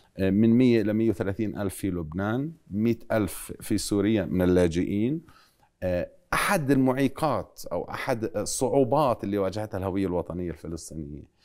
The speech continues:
أن كل دولة عربية تعاملت مع اللاجئين بطريقة مختلفة.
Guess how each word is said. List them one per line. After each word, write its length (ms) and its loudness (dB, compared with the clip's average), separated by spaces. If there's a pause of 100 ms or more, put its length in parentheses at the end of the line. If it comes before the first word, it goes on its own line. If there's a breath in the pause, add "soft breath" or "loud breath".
(420 soft breath)
أن 200 0 (140)
كل 420 2
دولة 320 0
عربية 540 -8
تعاملت 920 -2 (100)
مع 200 -8
اللاجئين 960 0
بطريقة 440 -4
مختلفة. 520 -14